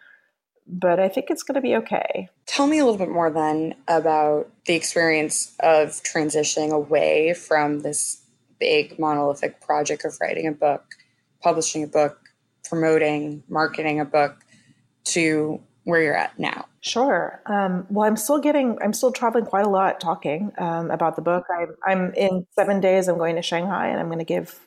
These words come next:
Speaker 1: two keynotes. It doesn't stop. And I,
Speaker 2: Mm.
Speaker 1: and I feel lucky in that sense that the book has had a life of its own and it's still finding new communities. Um, I don't think that's necessarily the case for,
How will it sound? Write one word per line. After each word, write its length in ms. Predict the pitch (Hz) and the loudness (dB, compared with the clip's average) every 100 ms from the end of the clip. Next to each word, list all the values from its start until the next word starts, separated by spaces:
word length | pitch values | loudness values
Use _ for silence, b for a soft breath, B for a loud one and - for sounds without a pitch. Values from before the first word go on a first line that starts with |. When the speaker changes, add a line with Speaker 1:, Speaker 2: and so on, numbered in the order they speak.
| _ | _
Speaker 1:
two 420 | - 180 185 185 180 | -10 -4 0 0 -4
keynotes. 600 | - 180 240 - - - B B B B | -4 -2 -2 -2 -8 -10 B B B B
It 100 | 226 | 2
doesn't 280 | 262 320 262 | 2 0 -4
stop. 320 | - - - | -4 -2 0
And 180 | 190 180 | 2 4
I, 120 | 175 | 2
Speaker 2:
Mm. 40 | 165 | 2
Speaker 1:
and 80 | 196 | 0
I 80 | 190 - _ - | 0 -6 _ 0
feel 240 | 240 233 | 2 4
lucky 440 | 190 175 202 - | 2 0 -4 -2
in 180 | - 160 | -2 -2
that 260 | 92 - - | -4 -8 -8
sense 480 | - 85 - - - | -6 -6 -8 -10 -4
that 200 | 156 160 | -4 -2
the 80 | |
book 220 | 156 160 160 | -2 -2 -2
has 260 | 165 160 | -6 -4
had 180 | - 165 | -4 -4
a 40 | 156 | 0
life 280 | 156 156 | 0 0
of 100 | 170 | 0
its 180 | 151 143 | -2 -2
own 320 | 170 165 165 | 0 2 0
and 140 | 156 147 | 0 -4
it's 160 | 143 | -6
still 160 | - 160 | -4 -4
finding 380 | - 165 156 156 | -2 -4 -2 -4
new 160 | 156 | -6
communities. 840 | 147 165 147 151 156 127 - - - B B B B B B - | -6 -8 -8 -8 -8 -6 -8 -10 -18 B B B B B B -6
Um, 380 | 165 160 - - - | -4 -4 -6 -6 0
I 100 | 180 | 2
don't 220 | 175 185 | 2 2
think 180 | 196 185 | -2 0
that's 480 | 160 160 - - | -2 -2 -12 -12
necessarily 640 | 190 180 180 - 175 180 165 | -6 -4 -4 -2 -2 0 -2
the 80 | |
case 320 | 165 208 185 - | 0 0 -2 -2
for, 400 | - 165 160 | -4 -2 -2